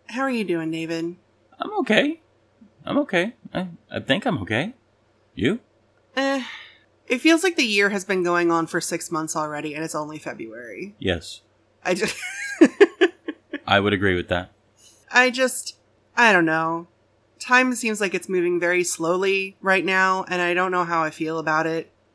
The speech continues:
Speaker 2: I'd rather it be slow and we suffer together than it be too fast to keep up with and
Speaker 1: Mm.
Speaker 2: watch everything slip by.
Speaker 1: Okay, that's fair.
Speaker 2: We could play board games to pass the time.
Speaker 1: That's true.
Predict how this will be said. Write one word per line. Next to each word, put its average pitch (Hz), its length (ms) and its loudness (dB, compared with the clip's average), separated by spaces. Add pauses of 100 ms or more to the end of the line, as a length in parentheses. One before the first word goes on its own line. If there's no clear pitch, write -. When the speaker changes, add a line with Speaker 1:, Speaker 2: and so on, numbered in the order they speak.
(280)
Speaker 2:
I'd 107 220 0
rather 113 340 4
it 131 160 2
be 110 160 2
slow 95 840 -2
and 85 260 -6
we 85 140 -8
suffer 90 380 -4
together 87 580 -4 (300)
than 92 260 -2
it 90 140 -6
be 87 380 -4
too 107 220 -4
fast 87 480 -4
to - 40 -14
keep - 280 -8
up 80 240 -10
with 92 340 -6 (300)
and 90 160 -2
Speaker 1:
Mm. - 20 -2
Speaker 2:
watch 82 220 -4
everything 80 320 -6
slip - 320 -6
by. 69 240 -6 (520)
Speaker 1:
Okay, 190 280 -2
that's 180 240 -6
fair. 156 420 -8 (320)
Speaker 2:
We 90 180 -4
could 87 160 -6
play 104 160 0
board 101 360 0
games 80 400 -8
to 85 140 -8
pass 80 340 -8
the - 100 -20
time. - 280 -16 (220)
Speaker 1:
That's 170 360 -10
true. - 540 -20